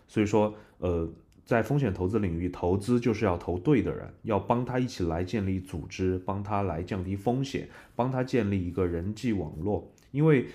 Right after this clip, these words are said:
投资本身是面向未来的，所以说对于过去发生的，停留在很多表格上的理性的数据分析，重要性就没有那么高。因为对于未来的这个不确定性是没有办法量化的，对吧？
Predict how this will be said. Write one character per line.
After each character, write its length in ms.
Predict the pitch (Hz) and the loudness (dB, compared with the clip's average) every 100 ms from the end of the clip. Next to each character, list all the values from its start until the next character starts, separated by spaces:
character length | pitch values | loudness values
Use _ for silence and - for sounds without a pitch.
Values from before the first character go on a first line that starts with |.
| - - | -16 0
投 200 | 98 110 | 2 4
资 120 | 139 | 4
本 220 | 127 87 | 2 0
身 140 | 110 | -2
是 100 | 117 | -2
面 160 | 123 120 | 0 0
向 180 | 113 113 | 0 2
未 140 | 147 | 4
来 220 | 101 78 | 2 0
的， 100 | 90 | -4
所 160 | 85 120 | 0 0
以 40 | |
说 180 | 117 113 | 2 2
对 160 | 113 113 | 2 0
于 80 | 107 | 0
过 260 | - 156 | 2 2
去 140 | - 104 | 2 -2
发 200 | 107 110 | -2 -2
生 220 | 113 117 | -2 -2
的， 160 | 87 - - - | -4 -6 -20 -8
停 240 | - 107 | 0 2
留 160 | 123 110 | 4 2
在 160 | 120 | 0
很 100 | 104 | 0
多 100 | 95 | -2
表 320 | 101 - 98 85 | -2 2 2 2
格 220 | 80 95 | 0 -2
上 300 | 101 123 95 | 0 -4 -2
的 180 | 87 90 | -2 0
理 300 | 95 92 82 | 2 2 0
性 320 | - 131 101 | -2 -2 -2
的 160 | 87 | -4
数 220 | 80 - 113 | -4 -4 -2
据 100 | 101 | -2
分 240 | 107 107 | -4 -6
析， 300 | 104 107 104 - - | -4 -4 -4 -10 -14
重 180 | - 151 | 2 4
要 160 | 135 107 | 6 2
性 180 | 135 110 | 0 0
就 280 | 110 95 82 90 | 2 2 -2 -2
没 140 | 95 | 2
有 140 | 151 | 2
那 120 | 98 87 | 0 -4
么 80 | 80 | -4
高。 280 | 85 82 - _ - - _ - 98 | -6 -6 -12 _ -20 -20 _ -8 -4
因 140 | 127 151 | 2 4
为 100 | 165 | 6
对 160 | 131 | 6
于 60 | 110 | 6
未 180 | 110 120 | 6 4
来 180 | 95 87 | 2 2
的 140 | 95 | 0
这 140 | 98 | 0
个 160 | 95 90 | 2 0
不 120 | 92 | 0
确 180 | 92 107 | 0 2
定 160 | 104 101 | 2 0
性 200 | 110 101 | 0 0
是 220 | 104 90 | 0 0
没 280 | 82 82 98 | 0 -2 0
有 80 | |
办 140 | 104 90 | 0 -2
法 140 | 85 | -2
量 200 | 104 104 | -2 -2
化 140 | 95 82 | -4 -6
的， 100 | 76 | -8
对 120 | - | -10
吧？ 120 | 87 | -8